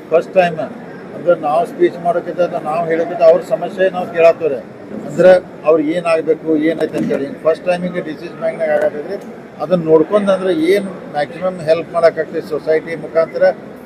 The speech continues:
ರೈತರಿಗೆ ಅಂತ ಇದೊಂದು ಬೆಸ್ಟ್ ಯೋಜನೆ ಅಣ್ಣಾಸಾಹೇಬ್ ಜೊಲ್ಲೆ ಅವ್ರು ಹಾಕಿದ್ದಾರೆ ರೀ. ಅಂದ್ರೆ ನಮ್ಮ ಹೊಸ ಸ್ಕೀಮ್ಗಳು ನಮ್ಮ ಬ್ಯಾಂಕ್ನಿಂದ ರೈತರಿಗೆ ಏನು ಮಾಡತ್ತು, ಏನು ಇನ್ನೂ ಏನು ಬೆಸ್ಟ್ ಮಾಡೋಕ್ಕಾಗ್ತೈತೆ, ಅದಕ್ಕೆ ಹೊಸದೊಂದು ಪ್ರಾರಂಭ ಆಗೈತಿ. ಇನ್ನು ಎಲ್ಲ ತಾಲೂಕಿನ ಮುಗಿಸಿದ ನಂತರ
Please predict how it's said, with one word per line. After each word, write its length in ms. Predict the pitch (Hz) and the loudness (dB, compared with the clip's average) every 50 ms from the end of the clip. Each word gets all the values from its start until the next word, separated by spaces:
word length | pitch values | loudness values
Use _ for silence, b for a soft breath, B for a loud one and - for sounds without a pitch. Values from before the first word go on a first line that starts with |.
| - - - | -14 0 2
ರೈತರಿಗೆ 360 | 139 151 170 180 156 160 175 | 4 4 6 4 2 0 -4
ಅಂತ 100 | 170 170 | -6 -4
ಇದೊಂದು 300 | 175 170 170 165 147 123 | -6 -6 -6 -6 -4 0
ಬೆಸ್ಟ್ 300 | 135 160 165 - - 156 | 2 2 2 0 -2 0
ಯೋಜನೆ 560 | 156 156 147 147 160 175 175 175 175 175 - - - - - - - - - | 2 2 2 2 -2 -4 -4 -4 -6 -6 -8 -12 -16 -18 -18 -18 -18 -16 -14
ಅಣ್ಣಾಸಾಹೇಬ್ 400 | - - 160 160 175 175 - 139 | -4 -2 -2 0 0 -2 0 0
ಜೊಲ್ಲೆ 180 | 151 147 156 160 | 0 4 6 6
ಅವ್ರು 140 | 160 151 151 | 6 4 2
ಹಾಕಿದ್ದಾರೆ 380 | 143 143 156 147 139 135 131 | 0 -4 -4 -4 -2 -2 0
ರೀ. 100 | 147 160 | 0 0
ಅಂದ್ರೆ 280 | 165 160 156 151 156 151 | 0 0 -4 -6 -6 -4
ನಮ್ಮ 140 | 160 151 143 | -2 -2 -2
ಹೊಸ 160 | 139 - 165 | -2 2 2
ಸ್ಕೀಮ್ಗಳು 640 | 165 156 - - 160 160 156 156 165 165 151 - - - - - - - 151 | 2 2 0 -4 -10 -10 -2 2 2 4 4 2 0 -8 -18 -18 -16 -6 -6
ನಮ್ಮ 160 | 151 143 131 | -4 -2 0
ಬ್ಯಾಂಕ್ನಿಂದ 440 | 143 143 151 156 143 156 165 151 151 | 0 0 0 -2 -4 -8 -6 -2 0
ರೈತರಿಗೆ 440 | 143 151 156 156 165 151 143 151 | 2 2 2 0 -2 -4 -2 -2
ಏನು 100 | 160 156 | -2 -2
ಮಾಡತ್ತು, 640 | 151 151 151 147 143 - 147 147 147 147 143 143 - - - 143 | -2 0 2 2 2 2 0 0 0 0 0 -2 -6 -10 -12 -6
ಏನು 320 | 143 151 165 165 160 160 | -4 -4 -4 -4 -6 -10
ಇನ್ನೂ 200 | 156 151 156 170 175 170 - - - - 143 151 | -12 -8 -4 -4 -4 -4 -4 -8 -12 -12 -6 -6
ಏನು 180 | 165 180 175 | -6 -6 -2
ಬೆಸ್ಟ್ 240 | 143 165 165 - - | 0 0 0 0 -2
ಮಾಡೋಕ್ಕಾಗ್ತೈತೆ, 800 | 160 165 160 160 147 156 147 - 147 131 - 110 - - - - - - - 135 | -2 0 2 2 2 0 -4 -6 -8 -10 -10 -14 -16 -16 -18 -20 -20 -14 -2 0
ಅದಕ್ಕೆ 240 | 151 170 160 151 | 2 2 2 2
ಹೊಸದೊಂದು 460 | 139 - - 170 170 170 170 170 156 - | 0 2 4 4 4 4 2 -4 -6 -2
ಪ್ರಾರಂಭ 380 | 151 147 143 147 160 156 147 | 0 2 2 2 2 2 2
ಆಗೈತಿ. 300 | 147 143 135 135 165 180 | 0 0 -2 -4 -4 -4
ಇನ್ನು 160 | 185 175 160 | -4 -2 -2
ಎಲ್ಲ 300 | 147 143 147 156 170 180 | -2 0 2 2 2 2
ತಾಲೂಕಿನ 540 | 170 170 160 160 160 165 165 165 175 156 151 | 4 6 4 4 4 4 0 -4 -8 -12 -12
ಮುಗಿಸಿದ 360 | 147 147 151 160 147 - 160 | -10 -10 -10 -10 -12 -10 -8
ನಂತರ 260 | 156 147 143 143 139 | -8 -6 -4 -2 0